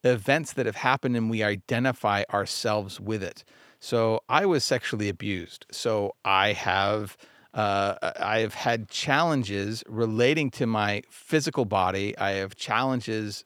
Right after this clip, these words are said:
uh, I've had challenges with intimacy and, and thinking about my body in a positive way because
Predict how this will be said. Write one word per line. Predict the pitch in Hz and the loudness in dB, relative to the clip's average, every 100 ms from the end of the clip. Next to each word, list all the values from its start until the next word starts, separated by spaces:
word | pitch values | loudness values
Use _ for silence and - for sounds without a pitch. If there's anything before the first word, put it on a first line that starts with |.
| - | -4
uh, | 98 92 - - | -2 -2 -4 -6
I've | 107 | -6
had | 107 95 | -4 -6
challenges | - 113 127 110 110 101 | 0 2 2 0 -2 -4
with | 104 92 | -6 -4
intimacy | 127 117 110 107 - 107 113 117 - - - | -4 -2 -4 -4 -4 -4 -4 -8 -14 -20 -20
and, | - 101 98 95 95 95 - _ | -4 -2 0 0 -2 -6 -12 _
and | 104 98 95 - | -6 -6 -6 -8
thinking | - 131 123 | -2 0 0
about | 113 110 | 0 0
my | 104 104 | 0 -2
body | 98 98 104 101 - _ - | 2 2 2 -2 -6 _ -6
in | 104 | -6
a | |
positive | - 113 107 107 104 | -2 2 4 2 -4
way | 110 107 | -4 -4
because | 110 - 110 104 | -4 -8 -8 -8